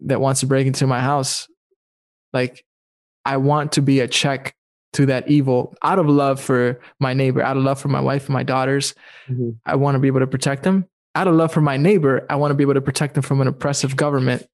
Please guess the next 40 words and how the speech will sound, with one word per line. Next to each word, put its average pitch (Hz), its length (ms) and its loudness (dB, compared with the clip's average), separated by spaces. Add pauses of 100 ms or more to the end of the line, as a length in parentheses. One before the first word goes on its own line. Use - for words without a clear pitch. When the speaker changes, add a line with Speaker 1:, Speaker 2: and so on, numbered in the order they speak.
(340)
Speaker 1:
that 127 120 -2
is 131 220 -2 (480)
perpetrating 139 520 0
evil 135 320 0
on 135 220 0
them. 139 300 -2 (720)
I'm 156 120 0
not 175 160 2
saying 156 540 0
we, 135 200 2 (360)
we 139 100 2
wanna 135 220 2
go 135 180 2
out 131 240 -2
and, 131 340 0 (180)
and 127 220 0
take 135 240 -2
over 139 240 0
the, 131 260 0 (580)
the 135 80 0
government. 131 560 0
I'm 135 180 0
talking 135 460 0
in 147 120 0
specific, 143 480 0
a 135 240 -2
defensive 156 760 0
role. 135 480 0 (720)
Um, 135 420 -2 (140)
but 143 220 0
I 143 100 0
mean, 185 160 4
you 175 140 6
look 226 140 2
at 208 100 -2
the 147 100 4
history 190 380 4
of 165 160 2
the 135 80 2
world 151 460 2